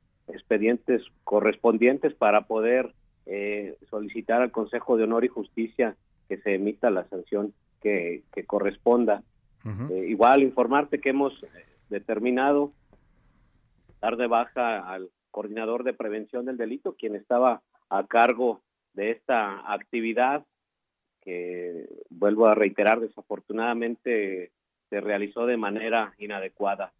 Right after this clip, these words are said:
Speaker 2: Ujú.
Speaker 1: Jamás está dentro de las actividades que se realizan por parte de la administración realizar este tipo de, de acciones.
Speaker 2: Claro. Ahora, los padres de familia, ¿qué, qué dicen al respecto? ¿Usted ha hecho contacto con ellos, alcalde?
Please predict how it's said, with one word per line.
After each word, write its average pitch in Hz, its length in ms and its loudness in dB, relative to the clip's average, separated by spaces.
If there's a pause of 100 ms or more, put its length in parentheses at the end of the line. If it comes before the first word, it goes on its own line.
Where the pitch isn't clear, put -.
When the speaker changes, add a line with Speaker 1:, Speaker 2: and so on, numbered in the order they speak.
Speaker 2:
Ujú. 110 120 -12
Speaker 1:
Jamás 110 520 -4
está 123 440 -2
dentro 120 360 -6
de 107 120 -4
las 95 200 -8
actividades 107 640 -4 (300)
que 101 100 -8
se 104 120 -6
realizan 104 400 -2
por 104 140 -4
parte 110 280 -2
de 110 40 2
la 107 60 -2
administración 104 800 -4 (520)
realizar 98 480 2
este 113 260 0
tipo 110 380 -2
de, 90 300 -6 (640)
de 95 100 0
acciones. 90 480 -2 (120)
Speaker 2:
Claro. 107 340 -10 (360)
Ahora, 143 240 -2
los 143 160 -4
padres 165 300 -2
de 139 100 -6
familia, 143 400 -6
¿qué, 151 360 -4
qué 147 100 -10
dicen 147 260 -8
al 127 100 -6
respecto? 123 440 -8
¿Usted 135 200 -8
ha 135 80 -2
hecho 131 200 -10
contacto 123 500 -10
con 117 200 -10
ellos, 139 280 -10
alcalde? 147 400 -12